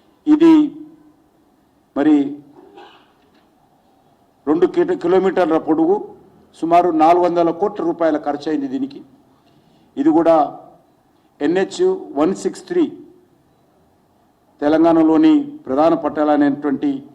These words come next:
యాదాద్రి భువనగిరి, వరంగల్ అర్బన్, ములుగు, ఛత్తీస్గఢ్ కలిపేటువంటి రోడ్డు ఇది. ఇది ఎన్టీ రామారావు గారు ముఖ్యమంత్రిగా ఉన్నప్పుడు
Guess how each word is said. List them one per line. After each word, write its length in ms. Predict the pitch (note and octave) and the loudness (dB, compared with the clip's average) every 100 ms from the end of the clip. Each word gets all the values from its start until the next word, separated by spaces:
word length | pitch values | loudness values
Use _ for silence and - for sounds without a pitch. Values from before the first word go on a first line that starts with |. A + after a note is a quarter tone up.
| B2+ | -4
యాదాద్రి 400 | C3 D3 D3 C#3+ B2 | -2 0 -2 -4 -2
భువనగిరి, 400 | C#3 C#3+ D3 D3+ C3 | 0 0 2 2 2
వరంగల్ 400 | C3 C3+ C#3 C3+ | -2 0 0 0
అర్బన్, 360 | C3 C3+ D3+ D#3 D3 - | -2 -2 0 0 0 -4
ములుగు, 380 | C3+ D3+ C#3+ D3+ D3+ - - _ _ _ _ _ _ | 0 2 4 4 2 -4 -18 _ _ _ _ _ _
ఛత్తీస్గఢ్ 600 | - F#3 A3+ G3+ F3+ F3 D3+ | -6 -4 -6 -8 -6 -6 -4
కలిపేటువంటి 540 | D3 D3 D3 D3 C3 C3+ | -6 -4 -8 -6 -8 -6
రోడ్డు 160 | C3+ C#3 | -6 -4
ఇది. 100 | D3+ - - - _ _ _ _ _ _ _ _ _ _ _ _ _ _ _ _ _ _ _ _ D4+ | -6 -8 -20 -20 _ _ _ _ _ _ _ _ _ _ _ _ _ _ _ _ _ _ _ _ -2
ఇది 180 | E4+ E4 D#4 - - _ _ - | 2 2 0 -4 -20 _ _ -10
ఎన్టీ 180 | D#3 G3+ F#3 | -8 -2 0
రామారావు 360 | E3+ F3 E3+ E3+ | 0 0 -2 -2
గారు 160 | E3+ E3+ - - - - - - _ _ _ _ _ _ _ _ _ _ _ _ | -6 -8 -8 -8 -8 -16 -16 -20 _ _ _ _ _ _ _ _ _ _ _ _
ముఖ్యమంత్రిగా 500 | D#3 G3 F#3 F3+ F3 E3 | -8 -4 -6 -6 -6 -4
ఉన్నప్పుడు 320 | E3 E3 D#3+ | -6 -6 -8